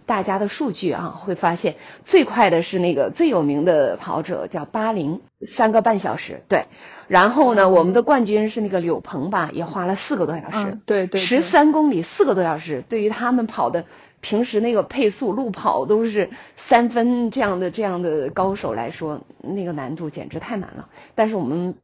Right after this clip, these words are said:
Speaker 1: 发现哈，就是比赛的每一组别的前几名，就是他们那个死磕的精神啊，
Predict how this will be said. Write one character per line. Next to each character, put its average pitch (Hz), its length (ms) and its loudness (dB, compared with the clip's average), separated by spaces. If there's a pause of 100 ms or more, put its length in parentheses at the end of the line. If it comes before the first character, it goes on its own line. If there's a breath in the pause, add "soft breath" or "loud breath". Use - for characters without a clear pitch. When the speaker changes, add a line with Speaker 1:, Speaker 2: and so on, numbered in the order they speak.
(140)
Speaker 1:
发 185 160 0
现 170 280 -4
哈， 156 220 -10
就 165 100 -12
是 170 120 -10
比 - 160 -12
赛 190 260 -6
的 160 80 -8
每 135 180 -4
一 202 200 -2
组 165 180 -8
别 104 200 -4
的 170 100 -6
前 151 280 -6
几 175 140 -6
名， - 240 -8
就 147 160 -6
是 - 40 -8
他 185 140 -4
们 185 120 2
那 180 100 2
个 175 80 2
死 180 200 -4
磕 - 260 -2
的 165 100 2
精 170 240 -2
神 117 200 -6
啊， - 200 -16